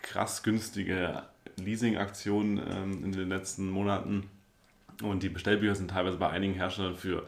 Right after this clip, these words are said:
Elektroautos und Hybride sehr, sehr gut gefüllt, ähm, dank diesen, äh, Anreizen. Nichtsdestotrotz, äh, das Ziel von eine Million Elektrofahrzeugen wird, äh, mit ziemlicher Sicherheit nicht, äh, nicht, nicht gehalten. Ich meine,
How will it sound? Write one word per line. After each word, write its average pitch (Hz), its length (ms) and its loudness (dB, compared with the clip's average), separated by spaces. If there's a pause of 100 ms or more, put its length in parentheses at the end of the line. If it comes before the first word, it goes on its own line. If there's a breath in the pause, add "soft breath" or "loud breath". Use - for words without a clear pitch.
(380 loud breath)
Elektroautos 92 540 0
und 90 80 -2
Hybride 90 640 2
sehr, 95 320 0
sehr 87 160 0
gut 87 180 -8
gefüllt, 98 480 -2
ähm, 80 240 -6
dank 80 280 -4 (180)
diesen, 82 320 -6
äh, 78 40 -2 (480)
Anreizen. 82 720 -2 (680 loud breath)
Nichtsdestotrotz, 123 840 6
äh, 117 120 4
das - 320 2
Ziel 156 180 8
von 120 240 2
eine 123 240 6
Million 113 300 6
Elektrofahrzeugen 101 920 2
wird, 117 380 4 (480)
äh, 95 160 0
mit 101 200 2
ziemlicher 113 340 6
Sicherheit 101 420 2
nicht, - 320 0 (140)
äh, 92 300 0 (140)
nicht, 98 280 -4 (140)
nicht - 300 -6
gehalten. 107 380 2
Ich 95 80 0
meine, 92 240 0